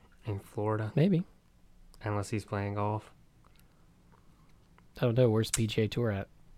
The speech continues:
Speaker 1: I don't know.
Speaker 2: Hey, I played,
Speaker 1: Dwayne
Speaker 2: uh,
Speaker 1: Wa-, Dwayne Wade
Speaker 2: I
Speaker 1: be there.
Speaker 2: played, uh, the Bob Kirby course today on
Speaker 1: Oh, did
Speaker 2: P G A
Speaker 1: you?
Speaker 2: two K eleven,
Speaker 1: That's
Speaker 2: yeah.
Speaker 1: my, probably my third, my number three out of the ones that I've made.
Speaker 2: Well, I tried to search the other ones, but it doesn't have a name, and there are a million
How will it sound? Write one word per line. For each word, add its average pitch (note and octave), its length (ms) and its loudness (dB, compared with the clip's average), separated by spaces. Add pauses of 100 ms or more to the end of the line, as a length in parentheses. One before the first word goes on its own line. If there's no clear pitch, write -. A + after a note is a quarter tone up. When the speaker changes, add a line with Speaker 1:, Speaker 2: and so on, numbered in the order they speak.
(580)
Speaker 1:
I F#2 140 -6
don't F#2+ 100 -6
know. G#2 120 -4 (280)
Speaker 2:
Hey, C3+ 200 10
I A#2 40 10
played, B2+ 340 10
Speaker 1:
Dwayne A#2+ 60 12
Speaker 2:
uh, A2+ 80 10
Speaker 1:
Wa-, A2 60 4
Dwayne A2+ 360 4
Wade B2+ 320 4 (140)
Speaker 2:
I B2+ 100 10
Speaker 1:
be A2+ 100 4
there. - 40 2
Speaker 2:
played, C3 260 10
uh, A#2 160 10
the G#2 120 4
Bob A2+ 340 6
Kirby A#2+ 320 6
course - 320 -2
today A2 340 0
on G2+ 260 -2 (720)
Speaker 1:
Oh, A#3 160 10
did E3+ 200 10
Speaker 2:
P - 60 -
G G#3+ 40 6
A A3 40 4
Speaker 1:
you? A3 60 2
Speaker 2:
two A#2 120 6
K A2 160 2
eleven, G#2+ 340 4
Speaker 1:
That's G#2 180 4
Speaker 2:
yeah. - 40 2
Speaker 1:
my, G#2+ 180 4
probably G#2+ 260 4
my F#2+ 80 0
third, G#2 360 2 (280)
my G#2 220 0
number G#2 260 2
three G#2+ 380 -4
out G2+ 120 0
of G2+ 80 -8
the A2 100 -2
ones G#2+ 180 -4
that G#2+ 120 -4
I've G#2 220 -8
made. A2+ 240 -6
Speaker 2:
Well, B2+ 160 12
I - 20 12
tried C#3 220 10
to C3 60 10
search B2+ 320 6
the A#2 100 8
other A#2 120 10
ones, G2+ 200 6
but - 120 2
it G2 60 0
doesn't G#2+ 200 6
have G#2 120 8
a G2 60 4
name, G2+ 420 6
and F#2+ 100 4
there G2 200 4
are F#2 40 4
a F#2 60 2
million G2 560 6